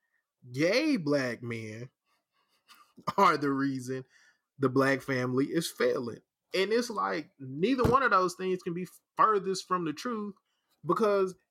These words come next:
you can be gay and black and still have a fucking family.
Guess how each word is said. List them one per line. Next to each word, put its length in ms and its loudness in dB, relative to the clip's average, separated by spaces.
you 160 4
can 200 2
be 140 -2
gay 360 2
and 100 -6
black 360 0
and 100 -16
still 220 0
have 240 0
a 60 -8
fucking 380 0
family. 520 -8